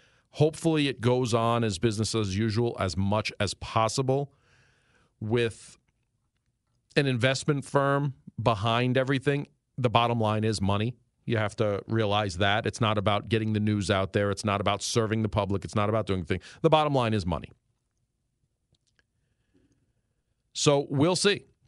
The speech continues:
And hopefully it affects a li-, little as possible of the employees, um, at any of these newspapers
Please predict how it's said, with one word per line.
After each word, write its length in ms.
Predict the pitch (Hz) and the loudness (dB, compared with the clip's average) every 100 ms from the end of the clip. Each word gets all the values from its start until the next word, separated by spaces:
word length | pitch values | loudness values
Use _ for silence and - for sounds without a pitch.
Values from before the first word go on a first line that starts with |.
| _ | _
And 240 | - 110 101 | -2 0 2
hopefully 600 | 131 165 - 147 131 127 | 2 2 0 0 2 2
it 100 | 110 | 0
affects 380 | - 120 - - | 0 0 0 -2
a 60 | 110 | -2
li-, 480 | 110 113 117 131 147 | 0 0 0 0 0
little 540 | 135 170 135 95 - - | 2 2 0 -2 -6 -6
as 160 | 101 | -6
possible 600 | - 113 98 107 101 104 | 0 0 0 0 0 0
of 160 | 101 92 | -2 -2
the 80 | 107 | -4
employees, 800 | 95 - 117 107 90 98 - - _ _ _ _ _ _ - | -2 0 0 0 -2 -4 -8 -14 _ _ _ _ _ _ -6
um, 500 | 98 92 92 90 78 - - _ _ _ _ _ _ _ _ | -2 -2 -2 -4 -8 -14 -20 _ _ _ _ _ _ _ _
at 240 | 135 127 - | 2 2 0
any 240 | 135 165 123 | 0 0 0
of 60 | |
these 200 | 98 80 | -2 -2
newspapers 600 | 98 90 82 80 - - | -2 -2 -4 -4 -6 -10